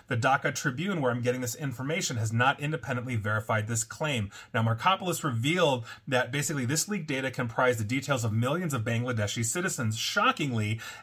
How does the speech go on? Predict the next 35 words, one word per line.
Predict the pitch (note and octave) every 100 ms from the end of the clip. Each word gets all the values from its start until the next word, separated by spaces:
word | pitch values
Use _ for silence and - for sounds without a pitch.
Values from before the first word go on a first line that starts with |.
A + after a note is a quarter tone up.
| _ G#3
anybody | B3 C4+ E3+ C3+ C#3
can | E3
go | C3+ C3+
visit | A#2+ B2+ C#3+ D#3+
that | F3 E3
website, | A3 G#3+ D#3 C#3+ -
find | B2 A#2+ C3
a |
citizen's | - C#3+ E3 D#3 G#3
name, | G#3 G#3
date | - B2+ B2+
of | A#2+ A2
birth | E3 F#3+
or | B2
national | A#2 B2 D3 B2
I | A#2
D | D3 C#4
number | G#3 C#3+ C3+ B2 - - -
by | B3
just | B3 G3+
going | C3+ D3 D#3
and | D3
conducting | F3 C#3 A#2 C3+ C3+ C#3+ E3+
a |
Google | B2+ A2+ G#2+
search. | G#2+ D#3 D3+ G#2 -
So | A#2+ G#2+ G#2+ A#2
there | A2+ A2
you | G#2+
go. | C3 C3+ G2+
If | -
you | A#2 E3
are | E3
a |
Bangladeshi, | D3 E3+ E3+ E3 G#3+ - - F3 E3+